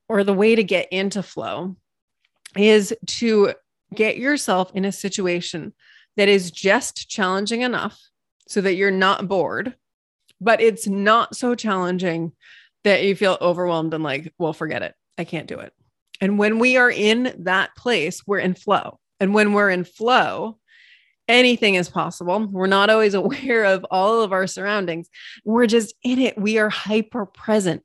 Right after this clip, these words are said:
Flow feels so good. And that is what every single one of us is designed to experience in this life. So the other piece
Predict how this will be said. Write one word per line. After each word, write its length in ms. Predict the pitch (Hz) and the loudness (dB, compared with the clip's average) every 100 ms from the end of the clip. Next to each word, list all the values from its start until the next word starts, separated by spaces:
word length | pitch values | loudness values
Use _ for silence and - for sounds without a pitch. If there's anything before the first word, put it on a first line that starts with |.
| - | -16
Flow 440 | - 214 208 220 240 | -8 0 2 2 0
feels 480 | - 214 196 180 - | -4 -2 -2 -4 -8
so 540 | - 220 202 190 185 | -4 2 4 4 2
good. 560 | 170 190 175 - 180 165 _ - - - | 0 0 2 0 -8 -16 _ -20 -20 -4
And 160 | 208 208 | 2 4
that 220 | 208 - | 4 2
is 120 | 214 | -2
what 260 | 196 190 - _ | 0 -2 -2 _
every 280 | 202 202 202 | 0 2 2
single 260 | 202 185 180 | 0 -4 -2
one 140 | 185 | -4
of 80 | 160 | -4
us 420 | 101 - - - _ _ | -6 -10 -16 -20 _ _
is 360 | 202 180 170 180 - _ _ - | 2 2 2 -6 -10 _ _ -8
designed 420 | 175 165 170 160 | -4 0 0 0
to 100 | 190 | -2
experience 560 | 175 - 165 151 95 165 | -6 -4 -4 -4 -6 -6
in 80 | 156 | -6
this 180 | - - | -6 -10
life. 260 | - - _ _ _ _ _ _ _ _ _ _ _ _ _ _ _ _ _ _ | -12 -16 _ _ _ _ _ _ _ _ _ _ _ _ _ _ _ _ _ _
So 360 | - 247 226 220 | 4 6 6 2
the 240 | 220 - 240 | -4 -2 4
other 340 | 254 294 359 | 4 4 0
piece 720 | - 165 143 262 - - - | -4 -6 -4 -6 -8 -14 -18